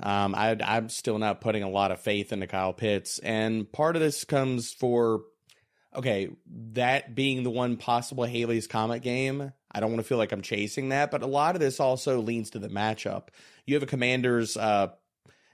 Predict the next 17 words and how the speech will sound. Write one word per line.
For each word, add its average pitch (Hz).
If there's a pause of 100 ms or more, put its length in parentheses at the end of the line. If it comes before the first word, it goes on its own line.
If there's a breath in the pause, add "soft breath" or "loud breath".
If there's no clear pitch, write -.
(160 soft breath)
defense 135
that's 120
allowing 120
the 113
tenth 143
fewest 143
fantasy 127
points 120
and 110
only 120
one 120
receiving 120
touchdown 98
to -
opposing 107
tight 95
ends. 143